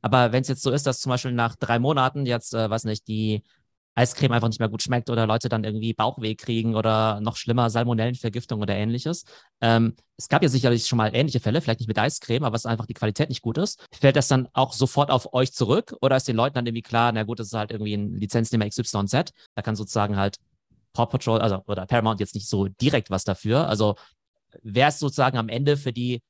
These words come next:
oder sagen die Endkunden, nee, ist mir eigentlich egal, wer der Lizenznehmer ist, ihr habt euren guten Namen dafür hergegeben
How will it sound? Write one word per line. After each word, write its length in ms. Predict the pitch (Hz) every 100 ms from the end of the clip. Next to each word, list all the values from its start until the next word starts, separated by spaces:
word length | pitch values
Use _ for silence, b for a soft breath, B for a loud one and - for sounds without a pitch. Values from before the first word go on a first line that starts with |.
| -
oder 220 | 139 143
sagen 220 | 127 131
die 80 | 127
Endkunden, 500 | 123 139 143 127 123 _ -
nee, 140 | 117
ist 140 | 147 135
mir 100 | 117
eigentlich 220 | 120 - -
egal, 480 | 113 127 151 170 120
wer 80 |
der 100 | 120
Lizenznehmer 680 | 113 110 156 - 110 101 110
ist, 200 | 208 - -
ihr 100 | 139
habt 120 | 131
euren 200 | 127 117
guten 220 | 139 139
Namen 160 | 131 131
dafür 160 | 123
hergegeben 600 | 120 135 110 101 117 202